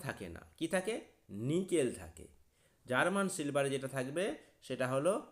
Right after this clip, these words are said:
নিকেল। সিলভারের পরিবর্তে এখানে নিকেল অবস্থান করে। নিকেল থাকবে, কপার থাকবে এবং জিঙ্ক থাকবে। তাহলে প্রথম তো অপশানটা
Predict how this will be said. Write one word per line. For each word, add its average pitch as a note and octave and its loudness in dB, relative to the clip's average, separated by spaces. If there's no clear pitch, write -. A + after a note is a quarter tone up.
নিকেল। G#2+ -2
সিলভারের E3+ 4
পরিবর্তে C#3+ 2
এখানে D#3+ -2
নিকেল E3+ 2
অবস্থান G2 -4
করে। C2+ -8
নিকেল C#3 0
থাকবে, F#3+ 0
কপার D#3 4
থাকবে F#3 0
এবং F3 0
জিঙ্ক C#3 -2
থাকবে। E2 -12
তাহলে D3+ 0
প্রথম E3+ 0
তো G3+ 4
অপশানটা F3+ 0